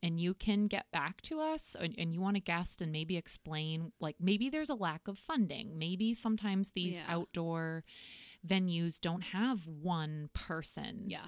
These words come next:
Speaker 1: who's responsible or
Speaker 2: Yeah.
Speaker 1: festivals, you know,
Speaker 2: Yeah.
Speaker 1: like, please come. I,
Speaker 2: Mm-hmm.
Speaker 1: in the spirit of, I think everyone deserves a
Speaker 2: <laughs>
Speaker 1: chance
Speaker 2: Everyone wants to know.
Speaker 1: to explain themselves. And,
Speaker 2: Yeah.
Speaker 1: like, I, I always wonder, like, what's the underlying reason
Speaker 2: Yeah.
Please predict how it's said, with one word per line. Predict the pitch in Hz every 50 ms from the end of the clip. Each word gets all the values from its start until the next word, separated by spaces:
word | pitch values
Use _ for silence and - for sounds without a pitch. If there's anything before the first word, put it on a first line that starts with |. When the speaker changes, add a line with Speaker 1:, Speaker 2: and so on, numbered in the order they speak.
| -
Speaker 1:
who's | - 185 165 -
responsible | 160 160 - - - 156 147 - 175 - - 160 151 143 131 113 113 117 - -
or | - 160
Speaker 2:
Yeah. | 196 196
Speaker 1:
festivals, | 180 160 - - - 170 147 156 156 147 143 139 123 143 151 - -
you | 175 165
know, | 151 151 151 156
Speaker 2:
Yeah. | 165 170
Speaker 1:
like, | 156 147 147 - - - - - - - - - _ _ -
please | - 294 269 226 170 160 - -
come. | - - 196 196 190 190 -
I, | 170 175
Speaker 2:
Mm-hmm. | 175 180 165 165 202 214 220 _
Speaker 1:
in | - 202 196 185
the | 180
spirit | - - - - 190 196 202 202 202
of, | 190 180 175 170 160 151 - - - _ _ -
I | 165
think | 165 180 175 - -
everyone | - 165 151 175 180 190 202 214 220 226 226 - _ _ -
deserves | - 202 180 196 190 196 196 -
a | 262
Speaker 2:
<laughs> | 226 - - 208 202 208 233 247
Speaker 1:
chance | 247 - 330 - - - - - - 269
Speaker 2:
Everyone | 247 233 214 202
wants | 185 175 180 196 - - -
to | 170
know. | 170 160 160 156 156 170 - - 226 - - - - - - -
Speaker 1:
to | - 320 349
explain | 370 - - - 339 330 381 480 523
themselves. | 508 427 254 233 - - - - - - - 190
And, | 180 190 185
Speaker 2:
Yeah. | 185
Speaker 1:
like, | 175 170 165 -
I, | - 185 196 226 226 -
I | - - 208 262
always | 269 240 226 214 208 -
wonder, | 185 175 170 165 165
like, | 156 151 147 - -
what's | 196 - - -
the | - 349 - -
underlying | 170 170 170 165 165 165 156 151 151 147 151 147 147 143
reason | 143 - - - 160 - - - - 214 190
Speaker 2:
Yeah. | 277 359